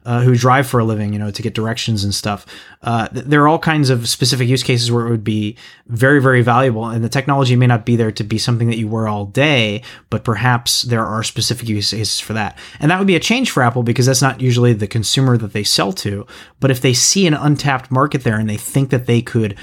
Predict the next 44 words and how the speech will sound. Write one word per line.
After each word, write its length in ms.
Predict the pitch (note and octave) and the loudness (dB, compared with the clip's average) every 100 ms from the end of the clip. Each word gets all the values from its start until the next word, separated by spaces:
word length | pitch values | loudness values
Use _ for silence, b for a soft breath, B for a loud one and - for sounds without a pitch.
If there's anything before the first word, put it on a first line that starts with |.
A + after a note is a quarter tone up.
| B | B
make 220 | A#2 B2 | 0 0
a 40 | G#2+ | 0
difference 440 | B2 A#2+ E3 - | -2 0 0 0
in 80 | G2+ | -2
it, 120 | G#2 - | -4 -6
I 80 | |
think 220 | A2 B2 A#2+ | -2 -2 -2
that 80 | |
they 160 | G#2 G#2 | -4 -4
would 140 | G2 - _ | -4 -8 _
explore 540 | G2+ - - G#2 B2+ G2+ | -8 -6 -4 -4 -4 -4
it. 120 | - - | -6 -4
I 40 | |
mean, 180 | A#2 G#2+ B B - | -2 -2 B B -6
certainly 420 | - C3+ C3 A#2+ | -2 0 2 2
they 120 | A2+ | 0
sell 240 | - B2 | 0 0
plenty 300 | A#2 - A#2+ | 0 0 2
of 80 | A2 | 2
niche 260 | A#2 A#2+ - | 2 0 0
products 340 | B2 A2 - | 0 0 0
now. 340 | A#2 B2 B2+ G#2+ | 0 2 0 -2
Uh, 140 | G#2+ | -6
you 80 | - | -8
know, 100 | G#2+ B B B - | -10 B B B -4
do 80 | C3 | 2
you 60 | B2 | 2
think 160 | D3 | 2
the 60 | A#2 | 0
HomePod 480 | G2+ B2+ C3 C#3 C#3+ | 0 0 2 2 2
is 80 | C#3+ | 0
gonna 100 | C3+ | 0
come 160 | D3+ | 0
out 60 | C3 | -2
and 100 | C#3 | -2
sell 140 | C3 | -2
ten 320 | B2 C3+ C3 | -2 -2 0
million? 420 | B2+ C3+ D#3 F#3+ - b b b b b | 0 0 -2 -6 -10 b b b b b
I, 260 | A2+ - G#2+ | -14 -12 -10
I 120 | - B2 | -6 -2
think 240 | D3 C3 | 0 2
that, 180 | C#3 A#2+ b b b b b _ - | 0 0 b b b b b _ 0
you 100 | D3+ | 2
know, 200 | A#2 | 2